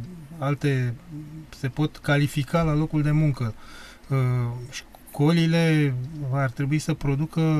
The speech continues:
competențe generale, cum scrie un, uh, un colaborator al nostru, Sorin Costree, că sunt două feluri de competențe, specifice și generale.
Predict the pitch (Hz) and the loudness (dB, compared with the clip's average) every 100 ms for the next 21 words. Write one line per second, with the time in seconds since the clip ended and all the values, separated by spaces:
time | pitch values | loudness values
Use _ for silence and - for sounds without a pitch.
0 | 147 139 139 127 151 143 143 - 165 - | 2 0 -2 -2 0 2 0 0 0 0
1 | 160 156 151 143 131 127 143 139 147 147 | 2 2 4 2 2 2 2 2 2 2
2 | 123 127 123 - 131 131 127 127 127 123 | 0 -2 -4 -4 -2 0 2 2 2 0
3 | 123 - - - - - - - 135 127 | -2 -6 -16 -20 -20 -20 -20 -8 -2 0
4 | 123 120 120 120 117 120 120 190 180 139 | 0 0 -2 -2 -2 -4 -8 -12 -10 -4
5 | 135 127 120 131 131 123 131 123 143 131 | -2 -2 0 0 2 2 0 0 0 0
6 | 131 123 123 131 127 139 131 117 135 135 | 0 0 0 0 0 0 -2 0 0 0
7 | 131 127 - 131 131 156 151 151 123 147 | 0 -2 -2 -2 0 0 0 -4 -2 0
8 | 139 160 147 160 147 135 139 139 135 131 | 2 2 2 2 2 2 0 0 0 0
9 | 127 143 127 120 - - 127 147 143 151 | 0 0 0 -4 -4 -4 -2 -2 -2 0
10 | 151 143 143 143 139 147 139 117 | 0 0 0 2 2 4 2 2